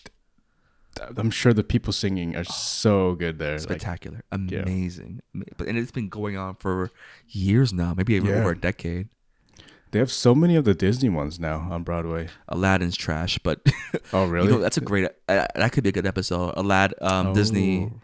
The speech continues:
Speaker 2: Disney Broadway shows.
Speaker 1: Repitch? <laughs>
Speaker 2: Yeah, <laughs> no, I'm not gonna repitch.
Speaker 1: <laughs>
Speaker 2: But all right.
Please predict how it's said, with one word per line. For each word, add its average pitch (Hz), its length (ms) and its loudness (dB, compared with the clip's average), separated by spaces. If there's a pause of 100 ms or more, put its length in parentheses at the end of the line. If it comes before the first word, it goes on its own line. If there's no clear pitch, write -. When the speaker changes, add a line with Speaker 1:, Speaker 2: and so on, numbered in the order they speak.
Speaker 2:
Disney 98 320 0
Broadway 90 320 -2
shows. 82 420 -6 (720)
Speaker 1:
Repitch? 95 560 -2 (120)
<laughs> - 40 -6
Speaker 2:
Yeah, 95 140 2 (240)
<laughs> 120 40 -10
no, 104 120 -6
I'm 101 80 -8
not 104 100 -6
gonna 80 120 -6
repitch. - 400 -8
Speaker 1:
<laughs> - 540 4 (360)
Speaker 2:
But - 160 -6
all 151 100 0
right. 156 220 -4